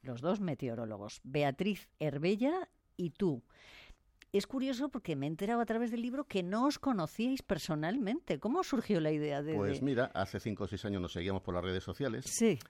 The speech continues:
Speaker 2: A mí me gustaba mucho el enfoque que hacía Beatriz de la meteorología, porque por un lado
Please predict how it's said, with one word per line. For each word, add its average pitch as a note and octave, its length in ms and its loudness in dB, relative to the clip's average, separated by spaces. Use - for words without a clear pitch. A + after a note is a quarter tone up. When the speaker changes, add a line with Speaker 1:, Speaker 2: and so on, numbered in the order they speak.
Speaker 2:
A F2 160 -2
mí A2+ 120 0
me C#3 120 0
gustaba A2 320 0
mucho G2+ 240 -2
el F2+ 80 2
enfoque F#2+ 340 -4
que F#2+ 100 -6
hacía E2 240 -4
Beatriz D#2+ 520 -6
de D#2 280 -8
la D2 120 -6
meteorología, D#2 580 -8
porque - 220 -12
por F#2+ 140 -8
un A2 40 0
lado A#2+ 80 -2